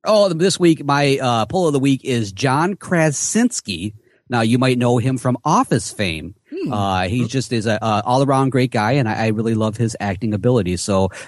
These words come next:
Speaker 1: uh, John, congratulations.
Speaker 2: Uh, you're talking about the U S version of, of The Office?
Speaker 1: Uh, yes, I'm sorry. Yes, yes.
Speaker 2: Okay.
Speaker 1: The, the U S version. Uh, he's also, uh, been, uh, in Away We Go, Leatherheads, License to Wed, Big Miracles, Something Borrowed, and It's Complicated.
Speaker 2: And doesn't he do that, uh,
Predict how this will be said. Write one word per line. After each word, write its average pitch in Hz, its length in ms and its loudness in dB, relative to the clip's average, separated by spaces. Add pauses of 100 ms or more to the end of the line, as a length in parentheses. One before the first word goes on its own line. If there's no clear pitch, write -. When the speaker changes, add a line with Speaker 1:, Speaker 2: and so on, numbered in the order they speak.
Speaker 1:
uh, 95 260 2
John, 104 340 0 (140)
congratulations. 101 800 -2 (380)
Speaker 2:
Uh, 160 60 0
you're 165 160 2
talking 170 160 0
about 156 240 0
the 147 100 -2
U 139 220 -2
S 156 380 -2
version 170 420 -4
of, 165 200 -8
of 160 140 -8
The 160 120 -2
Office? 196 400 -8 (220)
Speaker 1:
Uh, 226 120 4
yes, 147 260 2
I'm 135 140 2
sorry. 120 240 2
Yes, 117 360 -2
yes. 110 360 -6
Speaker 2:
Okay. 143 140 -4
Speaker 1:
The, 113 100 -4
the 120 120 4
U 120 160 6
S 117 120 0
version. 127 420 -2 (260)
Uh, 117 180 0
he's 123 180 0
also, 117 420 0
uh, 107 360 0
been, 110 440 -2
uh, 101 260 -2
in 113 220 -2
Away 110 240 2
We 117 140 2
Go, 110 280 2
Leatherheads, 117 580 0
License 107 400 -2
to 113 100 0
Wed, 110 400 0
Big 117 160 0
Miracles, 123 480 0
Something 131 260 0
Borrowed, 123 420 2
and 113 220 -2
It's 107 200 -6
Complicated. 90 680 -8
Speaker 2:
And 180 80 -8
doesn't 254 220 0
he 269 120 0
do 214 160 -2
that, 190 220 -4
uh, 139 440 -2